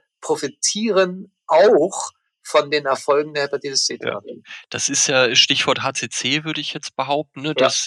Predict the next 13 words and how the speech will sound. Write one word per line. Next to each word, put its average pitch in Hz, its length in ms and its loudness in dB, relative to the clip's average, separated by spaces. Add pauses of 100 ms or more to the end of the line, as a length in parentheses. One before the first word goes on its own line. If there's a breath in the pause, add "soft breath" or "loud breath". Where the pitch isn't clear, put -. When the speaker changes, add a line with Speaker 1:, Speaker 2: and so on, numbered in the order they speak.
(120)
Speaker 2:
der 117 340 2
Anteil 139 420 0
der 123 200 -2
Menschen 127 320 -2
mit 123 140 -6
dem 120 100 -6
Hepatozit-, 123 1000 -6 (280 loud breath)
hepatozellulären 117 880 -2
Karzinom, 120 720 -2 (280)
dass - 280 -2
der 127 220 -2
bei 120 200 -2
den 117 340 -6